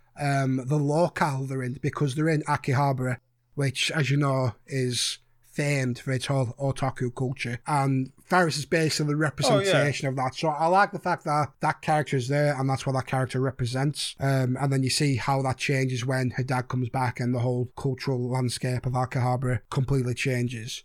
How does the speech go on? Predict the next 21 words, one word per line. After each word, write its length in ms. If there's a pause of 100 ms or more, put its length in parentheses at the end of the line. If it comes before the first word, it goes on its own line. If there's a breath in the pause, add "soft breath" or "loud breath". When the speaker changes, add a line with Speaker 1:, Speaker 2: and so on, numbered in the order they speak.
Speaker 1:
So 140 (180)
I 80
like 300
the 80
character 320
for 80
that 100
aspect, 460
but 180
as 320
personality-wise, 1300 (180)
um, 400
I, 60 (120)
I 100
agree 320
with 100
you. 80
She's 180
not 220
my 100
favourite. 520